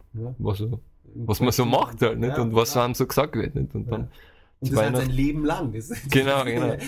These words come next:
Speaker 1: das mache ich jetzt drei Jahre, weil ich so geiles Geld krieg, da kann ich mich zur Ruhe setzen. Nee, es ist einfach, das ist jetzt dein Leben. Das
Speaker 2: Ja,
Speaker 1: ist dir,
Speaker 2: ja.
Speaker 1: das ist, das ist, was du machst. Du stehst um sechs Uhr auf,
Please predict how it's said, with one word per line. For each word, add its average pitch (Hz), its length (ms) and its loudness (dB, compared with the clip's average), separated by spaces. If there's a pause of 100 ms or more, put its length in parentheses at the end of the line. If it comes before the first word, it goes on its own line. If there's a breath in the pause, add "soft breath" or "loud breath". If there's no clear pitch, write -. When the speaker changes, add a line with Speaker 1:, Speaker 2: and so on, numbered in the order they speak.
Speaker 1:
das - 120 -8
mache 165 180 2
ich 165 60 0
jetzt 147 200 -6
drei 135 160 2
Jahre, 143 320 0
weil 117 80 -2
ich 120 80 -6
so 143 160 -2
geiles 135 360 -2
Geld 143 220 -2
krieg, 127 160 -4
da 123 80 -4
kann 127 120 0
ich 131 40 0
mich 123 140 -4
zur 127 100 -4
Ruhe 135 160 0
setzen. 123 300 -4
Nee, 139 100 2
es 123 80 -4
ist 123 140 -6
einfach, 123 220 -6 (200 loud breath)
das 147 140 -8
ist 170 140 -6
jetzt 160 260 -6
dein 151 180 -2
Leben. 147 400 -8 (320)
Das 110 100 2
Speaker 2:
Ja, 101 60 2
Speaker 1:
ist - 160 -8
dir, 160 80 -2
Speaker 2:
ja. 98 120 0 (120)
Speaker 1:
das 170 120 -8
ist, 160 180 -10 (180)
das 165 120 -8
ist, 170 140 -12
was 170 200 -6
du 196 80 -10
machst. - 500 -8
Du 139 60 -6
stehst 147 280 -6
um 147 120 -2
sechs 147 260 -4
Uhr 127 140 -4
auf, 165 240 -6